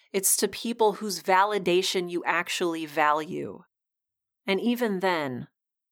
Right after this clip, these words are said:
take their criticism with a grain of salt. Neil Gaiman has very famously said that if someone you trust points out that there's something in your writing that doesn't quite work, you should listen to them.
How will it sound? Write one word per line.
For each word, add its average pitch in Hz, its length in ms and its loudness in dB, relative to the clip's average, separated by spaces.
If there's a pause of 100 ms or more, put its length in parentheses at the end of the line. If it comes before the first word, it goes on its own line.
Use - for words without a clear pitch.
(360)
take 214 220 0
their 220 120 2
criticism 208 800 0
with 160 160 -6
a 175 40 0
grain 175 340 2
of 165 120 -2
salt. - 540 2 (1400)
Neil 214 200 4
Gaiman 190 400 4
has 175 200 -2
very 180 340 4
famously 165 720 -2
said 147 600 0 (380)
that 196 100 2
if 202 80 2
someone 240 480 2 (180)
you 196 140 -10
trust - 580 0
points 202 440 -2
out 170 280 4
that 180 120 -8
there's 190 240 2
something 277 500 0 (340)
in 294 180 0
your 254 120 0
writing 196 380 2
that 196 100 -2
doesn't 185 280 0
quite 175 340 0
work, 170 540 0 (480)
you 247 80 -6
should 254 180 -4
listen 302 300 0
to 160 120 -6
them. 117 340 -8